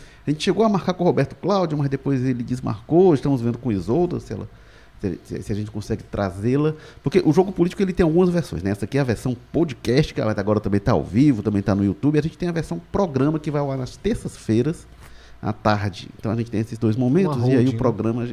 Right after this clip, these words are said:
Speaker 1: é, é uma holding do jogo político. É, ô, ô, mas agora eu concordo, eu acho, eu acho que assim, a grande surpresa na pesquisa pra mim foi a Isolda, porque se o grande argumento do Roberto Cláudio contra a Isolda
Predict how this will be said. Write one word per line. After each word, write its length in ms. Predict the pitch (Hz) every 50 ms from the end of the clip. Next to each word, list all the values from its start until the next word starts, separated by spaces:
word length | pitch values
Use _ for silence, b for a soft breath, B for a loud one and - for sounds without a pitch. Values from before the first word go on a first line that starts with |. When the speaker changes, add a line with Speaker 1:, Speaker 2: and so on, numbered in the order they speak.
| - -
Speaker 1:
é, 260 | 98 95 76 57 64
é 40 | 80
uma 160 | - - -
holding 480 | - - - 110 117 113 95 82 87 78
do 120 | - - 92
jogo 180 | 101 90 95
político. 440 | - 92 87 78 64 - - - - B B B B B B B B B -
É, 220 | 117 117 117 - -
ô, 240 | 117 123 - - 147
ô, 60 | 156
mas 200 | 196 196 165 131 -
agora 360 | - 110 131 139 156 - -
eu 80 | -
concordo, 440 | 151 190 190 - - 156 160 151 143
eu 60 | 139 139
acho, 120 | - -
eu 120 | - 110 113
acho 100 | - -
que 60 | 143
assim, 160 | - - 120
a 80 | 107 110
grande 220 | 123 170 240 247
surpresa 380 | - - 117 - - 107 131 127
na 80 | 131 120
pesquisa 320 | - 107 - - 113 110
pra 120 | 107 110 98
mim 120 | 107 135
foi 180 | 127 - - 202
a 60 | 202
Isolda, 340 | 170 110 107 110 104 92 -
porque 180 | - 117 113
se 120 | 135 - 143
o 20 |
grande 180 | 151 220 262 269
argumento 540 | 220 170 165 160 139 113 107 104 101 - 90
do 80 | 92
Roberto 380 | 95 110 101 80 92 95 - -
Cláudio 240 | - 90 78 85 -
contra 220 | - 87 87 85 85
a 60 | 82
Isolda 360 | 82 87 95 98 98 90 87